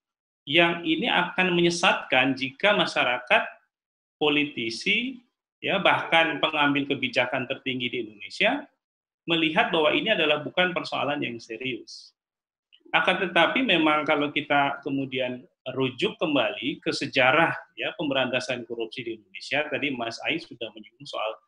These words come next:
reformasi sampai ke sini, begitu ya. Tapi sebenarnya kalau kita juga tinjau, ya, sejarah pemberantasan korupsi di Indonesia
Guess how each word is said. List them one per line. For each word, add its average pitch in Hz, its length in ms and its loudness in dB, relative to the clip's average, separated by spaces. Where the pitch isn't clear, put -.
reformasi 117 560 -2
sampai 113 320 -4
ke - 80 -20
sini, 131 480 -4
begitu - 400 -20
ya. 147 240 -4
Tapi 180 240 0
sebenarnya 180 400 -2
kalau 175 240 4
kita - 240 0
juga 131 320 0
tinjau, 139 640 0
ya, 123 160 -10
sejarah 147 720 4
pemberantasan 135 720 -4
korupsi 131 400 -6
di 127 120 -10
Indonesia 113 680 -8